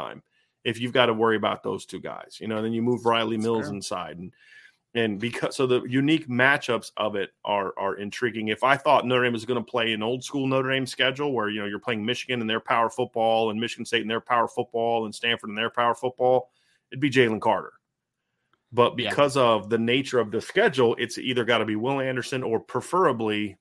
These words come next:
Speaker 1: a top corner. And I mean, you said,
Speaker 2: And
Speaker 1: which guy would it be? Wouldn't be
Speaker 2: Yeah.
Speaker 1: Ricks, 'cause I, I think he's overrated and I don't know if he's gonna, like, show up the next day.
Speaker 2: Sure.
Speaker 1: Uh, but yeah, you give me Keely Ringo opposite Cam Hart with Brandon Joseph at,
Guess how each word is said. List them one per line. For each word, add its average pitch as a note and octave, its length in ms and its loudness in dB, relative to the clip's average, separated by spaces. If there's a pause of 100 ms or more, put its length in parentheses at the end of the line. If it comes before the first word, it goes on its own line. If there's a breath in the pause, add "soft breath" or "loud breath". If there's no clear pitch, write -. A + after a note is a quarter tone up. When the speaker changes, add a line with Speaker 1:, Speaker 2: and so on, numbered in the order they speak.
(300)
Speaker 1:
a - 60 -14
top - 320 -2
corner. A#1+ 420 -10 (240)
And A#2+ 120 -2
I - 20 -6
mean, B2 320 -4
you C3+ 140 -6
said, C3 180 0
Speaker 2:
And A2 80 -4
Speaker 1:
which B2+ 180 0
guy B2+ 120 4
would A2 120 0
it G2+ 80 -6
be? C3 280 -2 (280 soft breath)
Wouldn't F3 260 6
be F#3+ 60 8
Speaker 2:
Yeah. E3 140 6
Speaker 1:
Ricks, C3+ 260 4
'cause A#2+ 180 -2
I, B2+ 240 4
I A#2+ 80 0
think B2+ 160 -4
he's A#2 160 -6
overrated A#2+ 800 0
and A2 120 2
I A2 80 0
don't A2+ 140 -4
know A2+ 120 -2
if A2 80 -6
he's A2+ 160 -10
gonna, G#2+ 260 -4 (100)
like, A2+ 180 -4
show A#2 280 0
up G#2 160 -4
the G2+ 80 -10
next F#2 260 -10
day. C#2 180 -12 (540 soft breath)
Speaker 2:
Sure. F#2+ 180 -2
Speaker 1:
Uh, F2+ 180 -4
but A#2 160 -6
yeah, D3 80 4
you A#2+ 160 0
give D#3 180 0
me D3 120 0
Keely D#3 340 0
Ringo C#3+ 380 0
opposite C3 420 -2
Cam C3+ 220 -2
Hart D3 400 2
with A2+ 180 -6
Brandon C3+ 300 -2
Joseph C3+ 380 -4
at, A#2+ 80 -4